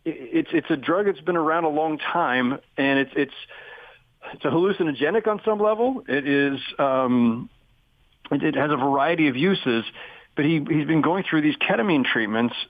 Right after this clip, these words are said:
and then also something called Ibogaine, which is not legal in this country. He had to go to Mexico for it. And again, hallucinogenic properties, but for somebody who has been addicted, for somebody who has, uh, dealt with also severe depression,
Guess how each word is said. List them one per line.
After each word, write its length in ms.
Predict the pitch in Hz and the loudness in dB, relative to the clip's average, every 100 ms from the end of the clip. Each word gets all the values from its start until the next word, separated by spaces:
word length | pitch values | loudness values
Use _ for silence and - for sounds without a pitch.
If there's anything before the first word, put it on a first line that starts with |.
| - | -4
and 180 | 139 135 | -2 0
then 80 | 139 | 2
also 260 | 160 165 156 | 0 -4 -6
something 220 | 156 143 | -2 0
called 180 | 131 - | 0 2
Ibogaine, 680 | 147 170 156 123 120 123 117 | 0 2 0 2 2 2 2
which 180 | 120 135 | 2 2
is 100 | 117 | 2
not 240 | 147 135 | 2 0
legal 320 | 135 151 151 | 0 0 2
in 100 | 127 | 2
this 160 | 120 - | 0 -2
country. 360 | 165 160 131 120 | -4 -2 0 2
He 160 | 123 | 2
had 120 | 123 | 0
to 80 | 120 | -2
go 100 | 123 | -2
to 80 | 117 | 0
Mexico 500 | 139 - 139 123 110 - | 0 -2 -2 -2 -2 -2
for 220 | 104 104 | -2 -2
it. 80 | - - - _ _ _ _ - | -4 -12 -20 _ _ _ _ -4
And 140 | 143 | -2
again, 380 | 139 170 139 110 - | 0 2 0 -2 -10
hallucinogenic 720 | - 143 160 185 156 151 147 | -4 0 0 0 0 0 -2
properties, 600 | - 160 151 143 113 104 107 - | -2 -2 -2 -2 -4 -6 -8 -16
but 460 | 135 107 143 135 - _ _ _ _ - - | -14 -2 0 0 -4 _ _ _ _ -10 -4
for 120 | 143 - | -4 -2
somebody 260 | 170 170 165 | 0 2 2
who 120 | 147 | 2
has 180 | 143 127 | 0 -2
been 540 | 123 143 139 139 139 - - _ _ _ _ _ _ _ _ | -2 0 2 2 0 -4 -20 _ _ _ _ _ _ _ _
addicted, 600 | 139 135 170 214 226 254 - _ - | -4 -2 -2 2 0 0 -8 _ -4
for 120 | 147 - | -2 0
somebody 240 | 165 165 | 0 2
who 160 | 147 156 | 4 2
has, 100 | 143 - - | 0 -4 -2
uh, 180 | 143 123 | 0 0
dealt 280 | 117 139 - | 0 0 0
with 120 | 143 | 0
also 240 | 147 147 135 | 0 -2 -2
severe 240 | 143 135 135 | 0 2 0
depression, 800 | 117 - - 175 - 208 202 | 0 -2 0 0 0 2 0